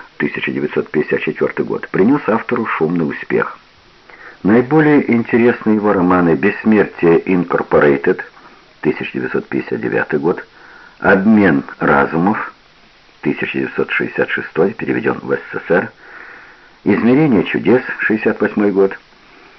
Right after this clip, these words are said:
Основные сборники его рассказов «Гражданин в космосе», пятьдесят пятый год, «Паломничество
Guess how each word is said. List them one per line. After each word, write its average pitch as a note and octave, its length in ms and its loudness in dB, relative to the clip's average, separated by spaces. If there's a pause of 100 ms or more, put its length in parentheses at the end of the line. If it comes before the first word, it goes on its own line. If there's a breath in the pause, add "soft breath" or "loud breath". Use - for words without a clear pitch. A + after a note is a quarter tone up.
(300 soft breath)
Основные C#3 500 4
сборники B2+ 680 2 (300)
его G2+ 180 0
рассказов G#2 540 2
«Гражданин F#2+ 560 4
в - 60 -16
космосе», A2 600 0 (220)
пятьдесят - 320 -2
пятый G2+ 260 0
год, G2 240 2 (720 loud breath)
«Паломничество G#2+ 920 2